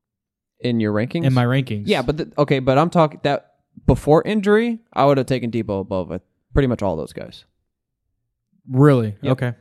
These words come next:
Speaker 2: That's interesting.
Speaker 1: Yeah, I think that's how I had it in my rankings, too.
Speaker 2: Okay.
Speaker 1: Let's name that list again.
Speaker 2: Terry McLaurin.
Speaker 1: Yep.
Speaker 2: Stephon Diggs.
Speaker 1: Yep.
Speaker 2: Devontae Parker.
Speaker 1: Yep.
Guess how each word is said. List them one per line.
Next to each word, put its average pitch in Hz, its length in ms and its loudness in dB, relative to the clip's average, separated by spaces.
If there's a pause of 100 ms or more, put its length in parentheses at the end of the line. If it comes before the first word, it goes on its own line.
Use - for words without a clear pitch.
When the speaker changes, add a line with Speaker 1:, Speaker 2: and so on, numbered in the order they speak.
Speaker 2:
That's 123 200 -6
interesting. 110 420 -8 (760)
Speaker 1:
Yeah, 120 160 -6
I 104 40 -6
think 123 160 -8
that's 127 160 -6
how 110 120 2
I 98 120 0
had 101 140 -2
it 95 40 -4
in 67 60 -8
my 92 80 -6
rankings, 98 420 -8
too. - 300 -8 (280)
Speaker 2:
Okay. 139 220 -2
Speaker 1:
Let's - 340 -14
name 110 260 -4
that 147 140 -2
list 151 180 -2
again. 170 240 -4 (1200)
Speaker 2:
Terry 147 220 4
McLaurin. 131 560 -2 (200)
Speaker 1:
Yep. 123 200 -2
Speaker 2:
Stephon 127 460 -2
Diggs. 120 400 -2
Speaker 1:
Yep. 127 300 -2
Speaker 2:
Devontae 120 520 -4
Parker. 117 440 -4
Speaker 1:
Yep. 135 200 -4